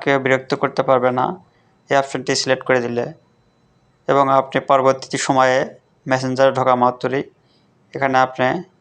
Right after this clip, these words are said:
এই যে মেসেজ রিকোয়েস্ট যে অপশনটি দেখতে পাচ্ছেন, এই মেসেজ রিকোয়েস্টে ক্লিক করলেই আপনাকে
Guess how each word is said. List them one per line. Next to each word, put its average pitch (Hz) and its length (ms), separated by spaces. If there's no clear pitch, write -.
এই 135 140
যে 135 80
মেসেজ 143 300
রিকোয়েস্ট 135 340
যে 127 140
অপশনটি - 280
দেখতে 127 240
পাচ্ছেন, 127 320
এই 135 120
মেসেজ 135 260
রিকোয়েস্টে 131 480
ক্লিক 135 280
করলেই 131 300
আপনাকে 143 300